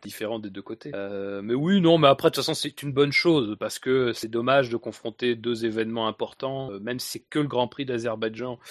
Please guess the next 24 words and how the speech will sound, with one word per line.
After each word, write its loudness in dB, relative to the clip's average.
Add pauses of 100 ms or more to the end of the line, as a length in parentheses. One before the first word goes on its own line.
(140)
Ça 2
reste 6
quand 0
même 0
un 0
Grand -2
Prix -8
de -12
Formule -4
un -2
et -2
qu'on -8
le -4
veuille -2
ou -4
non, -2
un 0
Grand 0
Prix -10
de -12
Formule -2
un, -2
c'est, -2
euh, -4